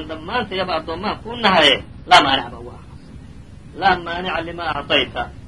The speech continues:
waxaad bixiso ku celi karaa ma jiro. Walaa mucطiya limaa manacta, waxaad celiso wax bixin karaana ma jiro.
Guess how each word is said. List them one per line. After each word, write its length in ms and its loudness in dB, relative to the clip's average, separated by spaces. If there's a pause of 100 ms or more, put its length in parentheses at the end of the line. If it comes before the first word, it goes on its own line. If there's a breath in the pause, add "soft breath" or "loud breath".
(160)
waxaad 400 0
bixiso 280 -12
ku 120 -10
celi 240 0
karaa 240 -8
ma 160 -8
jiro. 240 -6 (400)
Walaa 240 2
mucطiya 400 -4
limaa 240 -2
manacta, 440 -4 (360)
waxaad 320 -8
celiso 400 -6
wax 140 -4 (100)
bixin 240 -8
karaana 320 4
ma 160 0
jiro. 240 0